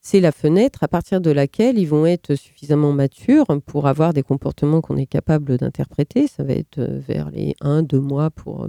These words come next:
pour la sèche, parfois plus, mais parfois moins aussi. Et puis, comme c'est des animaux qui sont extrêmement stressables, bah, lorsqu'on les ramène au laboratoire, il y a des temps d'acclimatation. Euh, parfois, ça va pas leur convenir.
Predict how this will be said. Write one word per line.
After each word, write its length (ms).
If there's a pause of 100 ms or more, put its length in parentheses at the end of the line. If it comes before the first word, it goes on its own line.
pour 140
la 100
sèche, 400 (400)
parfois 320
plus, 520 (280)
mais 100
parfois 340
moins 200
aussi. 320 (340)
Et 40
puis, 200
comme 180
c'est 160
des 180
animaux 280
qui 140
sont 100
extrêmement 440
stressables, 600 (260)
bah, 120
lorsqu'on 520
les 120
ramène 320
au 40
laboratoire, 600
il 60
y 20
a 40
des 120
temps 160
d'acclimatation. 880 (240)
Euh, 320 (100)
parfois, 320
ça 140
va 140
pas 160
leur 120
convenir. 560